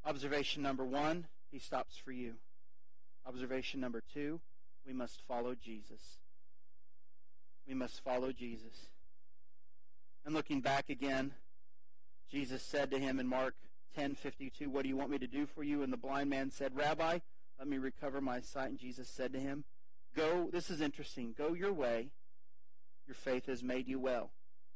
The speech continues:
And immediately he recovered his sight and followed him. Isn't it interesting? Jesus said, "Go your way." The man followed him anyway. I, I love this because when we've truly had an encounter with Jesus, we can't help it.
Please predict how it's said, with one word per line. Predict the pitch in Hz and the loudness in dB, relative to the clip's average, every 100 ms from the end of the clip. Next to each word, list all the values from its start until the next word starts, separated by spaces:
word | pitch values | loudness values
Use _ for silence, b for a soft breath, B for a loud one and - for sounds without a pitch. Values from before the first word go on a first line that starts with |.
| - - - - - - - - - - - - | -4 -4 -4 -4 -4 -4 -4 -4 -4 -4 -4 -4
And | 127 | 0
immediately | 127 143 151 127 120 | 2 4 4 2 2
he | 123 | 0
recovered | 123 131 117 120 | 0 0 0 0
his | - | -2
sight | 135 120 - - - - - | 0 0 0 -2 -4 -4 -4
and | 131 123 | -4 0
followed | 139 139 135 | 2 4 4
him. | 135 131 | 2 2
Isn't | 143 | 2
it | 143 | 2
interesting? | 143 147 - 123 | 2 0 -2 -2
Jesus | 117 147 151 | -2 -4 -2
said, | 139 120 | -2 2
"Go | 160 | 2
your | 214 208 | 4 4
way." | 135 143 170 - - - - - - - - 127 | 4 4 0 -4 -4 -4 -4 -4 -4 -4 -4 -2
The | |
man | 131 127 | -2 -2
followed | - 123 123 120 | 0 0 0 0
him | 120 | 0
anyway. | 120 113 107 - - - b b b | -2 -2 -4 -4 -4 -4 b b b
I, | 180 - | 2 2
I | 175 185 | 4 4
love | 185 214 220 | 6 6 4
this | 175 151 - | 4 2 2
because | 175 202 185 - B B | 0 4 4 2 B B
when | 196 190 | 2 4
we've | 254 240 | 4 2
truly | - 208 226 226 233 | 0 2 4 6 6
had | 220 220 | 6 6
an | 214 | 6
encounter | 175 160 190 185 190 | 4 4 4 4 4
with | 180 151 | 4 2
Jesus, | - 175 180 202 - B - | 2 2 4 2 0 B 0
we | 226 | 0
can't | - 254 220 - | 2 4 4 2
help | - 240 247 | 2 4 6
it. | 220 - - | 4 2 0